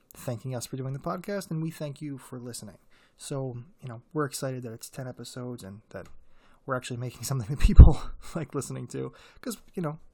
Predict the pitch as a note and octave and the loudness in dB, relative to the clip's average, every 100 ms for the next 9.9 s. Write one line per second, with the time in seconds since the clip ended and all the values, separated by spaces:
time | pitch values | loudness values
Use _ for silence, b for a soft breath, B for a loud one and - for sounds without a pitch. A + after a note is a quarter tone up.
0 | - D3 C3+ B2+ A#2+ A2 A#2+ A#2 A#2+ A#2 | -14 -8 -8 -6 -8 -6 -8 -6 -8 -10
1 | - - C3 - A2+ A2+ - _ C3+ C#3 | -12 -10 -10 -8 -10 -12 -18 _ -6 -6
2 | C#3 C3 B2 B2+ A#2 A#2 A2 G#2+ G#2+ G#2+ | -6 -8 -10 -12 -12 -10 -10 -10 -12 -14
3 | A2+ A2 B2 A2+ A#2 A2+ A#2 - B B | -14 -12 -12 -12 -12 -12 -14 -18 B B
4 | B B B B - G#3+ E3 - C#3 C3+ | B B B B -4 -2 -2 -2 -4 -4
5 | C3 C3 B2+ B2 A#2+ A#2+ A#2+ B2 A#2 A2+ | -4 -4 -4 -6 -10 -8 -10 -8 -10 -10
6 | A2 A#2+ A2+ A#2 A2+ - A#2+ A#2 A#2+ A#2 | -12 -10 -8 -8 -12 -14 -14 -10 -10 -8
7 | A2+ A2 G#2 A2 A2+ A2+ G#2 G2 - A2+ | -10 -10 -12 -12 -12 -12 -14 -14 -12 -10
8 | A2+ G#2+ - B2+ - B - B2 A#2+ - | -10 -12 -20 -20 -20 B -12 -10 -10 -10
9 | C3+ B2 - B2+ B2 A#2+ A#2 A2 | -10 -10 -10 -10 -10 -10 -14 -14